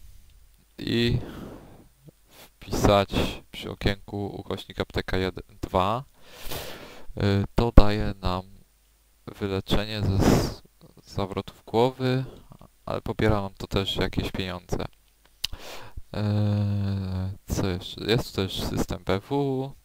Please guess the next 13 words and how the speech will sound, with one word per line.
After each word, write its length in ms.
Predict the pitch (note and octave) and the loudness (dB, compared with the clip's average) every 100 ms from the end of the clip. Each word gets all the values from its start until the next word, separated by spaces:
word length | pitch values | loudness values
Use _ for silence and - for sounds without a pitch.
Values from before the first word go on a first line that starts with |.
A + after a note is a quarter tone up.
| - | -14
no 280 | - - C#3+ | -6 -4 -2
i 160 | B2 A2 | -2 6
takie 340 | - - - | 10 12 12
tam 200 | - - | 12 12
rzeczy, 440 | - F#2 - F#2 G2 - - | 6 -2 -6 -6 -8 -14 -12
jak 240 | - - - | 0 2 6
to 120 | - | 4
są 240 | - F#2 | 4 -8
zawsze 440 | F2+ F2+ - - F2+ F2 | -2 -2 -2 -6 -6 -4
na 240 | F2 F2 - - - - - - - - - - - | -4 -4 -6 -8 -16 -20 -18 -16 -16 -16 -18 -18 -12
różnych 540 | G2 F2+ - F#2 F2 - - - - - _ _ _ _ _ _ _ _ _ _ _ _ _ _ _ _ _ _ _ _ - | -12 -10 -8 -6 -4 -2 -4 -8 -20 -20 _ _ _ _ _ _ _ _ _ _ _ _ _ _ _ _ _ _ _ _ 6
serwerach. 480 | - G3 F#3+ F#2 - - - - | 10 10 6 4 4 4 0 -4
No, 180 | G#2 F#2 | 0 0